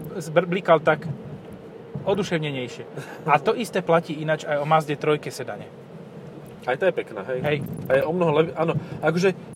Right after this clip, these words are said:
Speaker 2: podľa mňa je to, to auto, ten, ten, eh, hatchback je fajn, je to veľmi zaujímavé dizajnové cvičenie.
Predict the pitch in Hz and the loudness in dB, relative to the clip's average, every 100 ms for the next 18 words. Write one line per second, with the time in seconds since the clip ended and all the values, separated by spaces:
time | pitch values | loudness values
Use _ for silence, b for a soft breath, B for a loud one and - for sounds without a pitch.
0 | - - 165 208 196 180 175 170 143 - | -12 2 4 4 6 4 8 6 6 -2
1 | - - - 127 160 160 135 123 - 123 | -6 -4 2 2 2 -2 -2 -2 -4 -6
2 | 113 123 120 120 120 110 113 110 104 127 | -4 -6 -4 -2 -2 -2 -2 -2 -2 -2
3 | 143 143 123 151 - - 120 117 139 - | -2 6 6 6 -4 -12 -6 -6 -2 2
4 | 107 120 147 127 135 156 214 170 135 147 | 2 2 -4 -2 6 6 6 4 4 4
5 | 160 143 - 143 151 156 131 - - 117 | 2 0 -2 -2 0 0 -2 -8 -10 -6
6 | 143 | -6